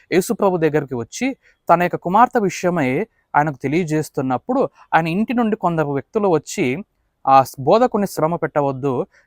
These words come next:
నీ కుమార్తె చనిపోయినదని" వర్తమానం తీసుకుని వస్తారు. అయితే యేసుప్రభు అంటున్నటువంటి మాట ఏంటంటే, "నీవు భయపడకము, నమ్మిక మాత్రం ఉంచుము" అని ఆ సమాజపు అధికారితో చెప్పి, ఆ సమాజపు అధికారి ఇంటికి వెళ్ళి చూచినప్పుడు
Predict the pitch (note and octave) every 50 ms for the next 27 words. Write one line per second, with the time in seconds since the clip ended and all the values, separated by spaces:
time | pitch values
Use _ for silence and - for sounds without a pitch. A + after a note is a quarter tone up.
0 | _ - C#3+ D3 - D3 D3 D3 D#3 D3+ - D3 - - C#3 C#3 E3+ E3 - F3
1 | E3+ D#3+ D#3 D3 C#3+ C#3+ C#3+ C#3 B2 B2 B2+ - - D3 C#3 C3 C#3 C#3 C3 -
2 | C3 B2 - - - B2 A#2+ A#2 A#2 - _ - A2+ - _ - A#2 A#2+ C3 -
3 | C4+ C4 - _ _ _ _ _ - E3 G3 - C4+ B3 - A#3+ A3+ G#3+ G3 F3
4 | E3+ F3 E3+ E3 D#3+ D3 D#3 C#3 C#3+ C3+ A#2+ A2+ A#2+ B2 - B2 A#2 A2+ A#2 A2+
5 | A#2 A#2+ - C4+ D4+ C4 - - - - _ _ C#3+ E3+ F#3+ G3+ F#3 D#3+ E3+ E3+
6 | C3 A2 B2+ C3+ D#3 E3+ - E3+ D#3+ D#3 D3+ - D3+ D3 B2+ A2+ - _ _ _
7 | _ - C3+ D#3 G3 A3+ A3 - G#3+ E3 C#3+ D3 D#3+ G#3 B3 - _ - A#3+ A#3
8 | G#3+ G3+ F#3+ F#3+ - - - D#3+ D#3+ D#3+ D#3 C#3+ C#3+ D#3 C#3+ B2+ A#2 A#2 D3+ G#3
9 | - _ _ _ _ - C3 C3+ - - C#3 D3 E3+ G3+ G3 - G3 - E3+ C#3+
10 | C#3+ D3 - D3+ D3+ D3 C#3+ - - C3 A#2+ - - A#2+ A2 _ _ - D4 D4+
11 | G#3+ - _ _ _ _ - D3 - E3 D#3+ F#3+ A3 A#3+ B3 A#3 - F3+ E3 F3
12 | - F3+ E3+ D#3 C3+ C#3 D#3 D3+ F#3 D#3+ D#3+ C3+ C#3 C3+ C#3 D3 C#3 A#2+ A#2 C#3
13 | G3 - _ _ _ - - D3+ D#3+ - - - C#3+ B2+ - - A3+ C#4+ D4 G#3+